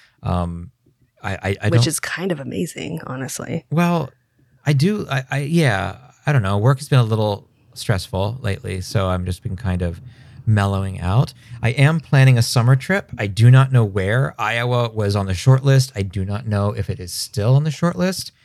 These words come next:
Speaker 1: I know that I will be visiting Idaho, though, so there is that. Um, probably the Montana state as well, but I, I don't know anything more about that.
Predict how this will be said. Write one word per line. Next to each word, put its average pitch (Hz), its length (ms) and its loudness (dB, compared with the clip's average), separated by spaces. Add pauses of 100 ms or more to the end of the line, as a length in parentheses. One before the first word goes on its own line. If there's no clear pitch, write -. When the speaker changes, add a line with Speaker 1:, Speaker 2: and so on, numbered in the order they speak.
(480)
Speaker 1:
I 104 80 0
know 101 280 2
that 95 200 -2
I 98 60 -4
will 98 120 0
be 101 120 0
visiting 92 360 0
Idaho, 98 800 -2
though, 151 540 -4 (120)
so 92 460 -6
there 95 180 -2
is 90 220 -6
that. 117 400 -4 (640)
Um, 92 720 -2
probably 120 580 4
the 101 380 0
Montana 101 580 -2
state 104 420 -2
as 95 200 -6
well, 85 580 -4 (640)
but 98 160 2
I, 92 240 -2
I 95 100 -2
don't 104 260 0
know 98 140 0
anything 95 380 -2
more 87 280 0
about 85 380 -6
that. 78 400 -12